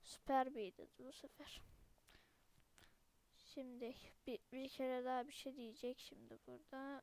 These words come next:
Boom. Boom. Excellent. Hop.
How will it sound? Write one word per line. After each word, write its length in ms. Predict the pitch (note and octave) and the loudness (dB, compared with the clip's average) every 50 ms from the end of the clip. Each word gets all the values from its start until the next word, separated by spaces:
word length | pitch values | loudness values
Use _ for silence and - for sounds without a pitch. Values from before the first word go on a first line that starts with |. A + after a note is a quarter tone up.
| - - | -10 -10
Boom. 420 | D#4+ D4 B3 A#3+ B3 B3 B3+ C4 - - - - - - - - F4 E4+ E4+ - - - - | -6 -4 -2 -2 -2 -4 -8 -10 -14 -20 -20 -20 -20 -20 -16 -14 -12 -12 -14 -16 -20 -14 -8
Boom. 340 | D#4+ C4 A#3+ A3+ G3 F#3+ F3+ - - - - - - - - - - | -6 -4 -4 -4 -4 -6 -8 -12 -16 -20 -20 -20 -20 -20 -20 -16 -8
Excellent. 960 | - A3 A#3 B3+ - - - A3+ A3 G#3 G3+ F#3 E3+ A#3+ D4 - - - - - - - - - - - - - - - - - - - - - - - - - - - - - - - - - - - - - - - - - - - - - - - - - - - - - - - - - - - - - - - - - - - - - - - - - - - - - - - - - - - - - - - - - - - - - - - - - | -4 -4 -4 -4 -4 -2 0 2 2 2 0 -2 -6 -10 -12 -14 -16 -16 -16 -16 -18 -20 -20 -20 -20 -20 -20 -20 -20 -20 -20 -20 -20 -20 -20 -20 -20 -20 -20 -20 -20 -20 -20 -20 -20 -20 -20 -20 -20 -20 -20 -20 -20 -20 -20 -20 -20 -20 -20 -20 -20 -20 -20 -20 -20 -20 -20 -20 -20 -20 -20 -20 -20 -20 -20 -20 -20 -20 -20 -20 -20 -20 -20 -20 -20 -20 -20 -20 -20 -20 -20 -20 -20 -20 -20 -20 -20 -20 -20 -20 -20 -20 -20 -20 -20 -20 -20 -20 -20 -20 -14 -6
Hop. 280 | - A#3 C4 C#4 D4 | -2 2 2 2 2